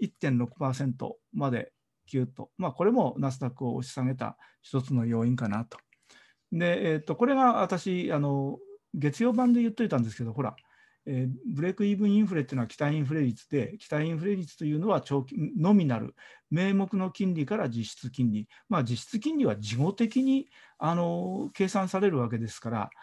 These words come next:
あの、期待インフレ率、うー、イコール、この、この式、まあ、覚えとくということじゃないですかね。で、えー、経済、なんでっていうとですね、経済活動を活発化して、まあ、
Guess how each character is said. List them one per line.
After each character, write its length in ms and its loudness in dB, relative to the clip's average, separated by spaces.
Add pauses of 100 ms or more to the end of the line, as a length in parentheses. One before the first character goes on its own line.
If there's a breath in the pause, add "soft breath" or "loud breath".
(260 loud breath)
あ 140 -2
の、 400 -2
期 160 -18
待 280 -2
イ 40 2
ン 140 2
フ 140 -4
レ 140 2
率、 340 -4
う 1120 -2
ー、 40 -8 (400)
イ 120 -4
コ 240 2
ー 20 2
ル、 140 2
こ 160 -8
の、 80 -8
こ 140 -4
の 100 2
式、 480 -2
ま 120 4
あ、 140 0 (360)
覚 280 0
え 20 2
と 120 -2
く 80 -12
と 180 -12 (360 soft breath)
い 80 0
う 40 4
こ 120 -2
と 80 0
じ 80 -2
ゃ 40 -2
な 60 -2
い 40 -2
で 40 -4
す 100 -14
か 100 -10
ね。 220 -8 (640)
で、 480 0
え 0 -
ー、 60 0
経 140 -2
済、 240 0
な 240 4
ん 80 8
で 140 4
っ 20 4
て 140 -4
い 40 2
う 40 0
と 120 -2
で 120 -2
す 80 -10
ね、 160 -2
経 160 0
済 160 0
活 240 -4
動 100 -4
を 40 -8
活 220 -12
発 200 -8
化 120 -6
し 80 -10
て、 140 -2
ま 280 0
あ、 40 -20